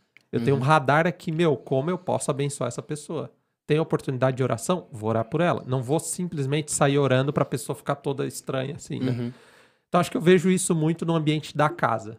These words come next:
Speaker 1: sabe? É um ambiente mais pessoal, digamos assim,
Speaker 2: Uhum.
Speaker 1: né? Boa. E você aí, escreve no chat como que você, como que você vê na su-, na, no seu ambiente familiar,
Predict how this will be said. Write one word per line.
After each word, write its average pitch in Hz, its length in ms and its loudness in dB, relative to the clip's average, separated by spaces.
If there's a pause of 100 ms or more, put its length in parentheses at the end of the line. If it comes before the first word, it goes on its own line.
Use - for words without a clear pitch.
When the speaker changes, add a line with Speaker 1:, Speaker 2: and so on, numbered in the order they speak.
Speaker 1:
sabe? - 440 -8
É - 60 -12
um 123 100 -6
ambiente 131 600 -4
mais 131 460 2
pessoal, 135 840 2
digamos 120 320 0
assim, 127 280 2
Speaker 2:
Uhum. 131 80 -2
Speaker 1:
né? 131 100 -2 (1700)
Boa. 160 380 10 (280)
E 226 240 6
você 190 400 2
aí, 214 360 4 (300)
escreve 196 500 4
no 196 100 2
chat 170 680 4 (320)
como 175 280 0
que 190 120 -4
você, 151 640 4 (640)
como 151 180 -2
que 175 100 -2
você 156 340 4
vê 151 420 2
na 127 120 -4
su-, - 300 -10
na, 123 140 0 (160)
no 135 160 -2
seu 165 340 4
ambiente 156 540 2
familiar, 139 640 0